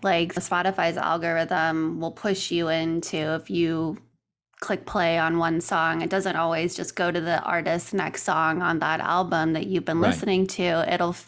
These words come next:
Speaker 1: it'll go into similar music. So
Speaker 2: Right.
Speaker 1: I've discovered a, a lot of bands that way, admittedly. But for music, social media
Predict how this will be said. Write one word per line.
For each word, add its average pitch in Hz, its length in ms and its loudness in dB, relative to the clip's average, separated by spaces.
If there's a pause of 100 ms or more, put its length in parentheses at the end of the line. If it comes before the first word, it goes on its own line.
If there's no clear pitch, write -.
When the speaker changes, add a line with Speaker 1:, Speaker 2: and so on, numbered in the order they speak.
Speaker 1:
it'll 175 380 0
go 185 420 2
into 175 440 0
similar 175 420 -2
music. - 640 -2 (420)
So 226 140 2
Speaker 2:
Right. 208 60 8
Speaker 1:
I've 196 100 2
discovered 220 600 0
a, 185 280 2
a 196 100 2
lot 180 260 2
of 190 120 -2
bands 170 320 0
that 175 300 0
way, 165 220 2
admittedly. 180 760 0 (340)
But 226 160 -2
for 220 160 0
music, 247 680 2
social 190 480 0
media 175 420 2